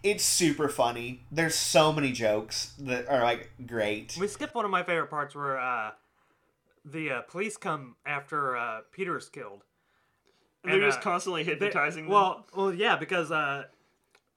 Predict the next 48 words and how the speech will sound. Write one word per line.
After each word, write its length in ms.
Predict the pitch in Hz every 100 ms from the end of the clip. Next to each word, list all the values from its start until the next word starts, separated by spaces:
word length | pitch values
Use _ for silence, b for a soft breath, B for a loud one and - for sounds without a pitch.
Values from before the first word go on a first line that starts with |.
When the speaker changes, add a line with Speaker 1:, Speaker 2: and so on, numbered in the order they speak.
| _ _ _ 131
Speaker 2:
Deacon 460 | 202 202 196 180
and 260 | 175 147 151
Nick 220 | 165 165
are 80 | 143
fighting 480 | - 151 156 151 143
in 80 |
the 80 | 135
kitchen 420 | - 156 151 135
where, 240 | 131 131 127
uh, 220 | 120 120 - _ _ _ _ 139
they're 100 | 151
both 260 | 160 165
kind 200 | 175 160
of, 60 | 147
like, 180 | 135 -
floating, 500 | 151 135 151 160 165
<laughs> 0 |
and 340 | 165 139 185
Speaker 3:
Yeah. 140 | 160
Speaker 2:
Vladislav's 560 | 151 160 165 175 156 156
holding 340 | - 165 160
one 160 | 160 156
back, 320 | 147 151 165
and, 140 | 156 143 165 b b b b b _ -
and 160 | 170 175
it's 160 | 165 170
like, 180 | 151
uh, 180 | 151 131 - b b
"Before 240 | 151 247
you 60 | 262
go 60 | 254
in 80 | 220
here, 260 | 180 131 123
uh, 100 | 117
you're 100 | 143
not 140 | 147 147
gonna 180 | 135
notice 340 | 123 113 101 -
anything." 300 | - - 123
<laughs> 640 | 165 175 151 151 226 165 190 B B B -
It's 140 | 165 165
like, 120 | 147 156
Speaker 1:
<laughs> 80 | 339
Speaker 2:
"Oh, 540 | - 247 226 285 185
what's 120 | 214
Speaker 1:
Yeah. 160 | 233 220
Speaker 2:
not 80 |
gonna 120 | 202